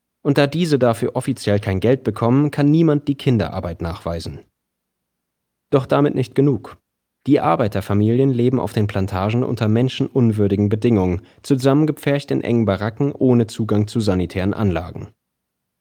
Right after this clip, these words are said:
Auch für die indigenen Völker in den Wäldern haben sich die Lebensbedingungen durch den Ölpalmenanbau dramatisch verschlechtert. Weil die Konzerne ihre Flüsse mit Pestiziden vergiften und ihren Lebensraum entweder zerstören oder einfach gleichrauben,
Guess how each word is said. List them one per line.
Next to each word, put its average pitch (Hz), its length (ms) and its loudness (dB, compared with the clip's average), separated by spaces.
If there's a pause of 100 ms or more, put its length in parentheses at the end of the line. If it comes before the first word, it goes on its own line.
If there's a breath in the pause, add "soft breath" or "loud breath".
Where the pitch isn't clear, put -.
(180)
Auch 120 120 0
für 165 120 -2
die 165 120 -2
indigenen 147 460 4
Völker 135 360 0
in - 100 -2
den 139 180 4
Wäldern 101 420 2
haben 120 220 -2
sich 117 140 -4
die 117 100 -4
Lebensbedingungen 139 800 0
durch 135 180 -4
den 127 220 -4
Ölpalmenanbau 127 1000 2
dramatisch 101 600 0
verschlechtert. - 640 -6 (600)
Weil 127 100 4
die 147 80 2
Konzerne 170 480 0
ihre 120 240 -2
Flüsse 135 320 -4
mit 113 160 0
Pestiziden 120 640 -2
vergiften 104 580 0 (160 loud breath)
und 147 140 -2
ihren 143 160 4
Lebensraum 151 520 2
entweder 123 400 0
zerstören 131 600 0
oder - 260 -2
einfach 107 320 -4
gleichrauben, 117 680 2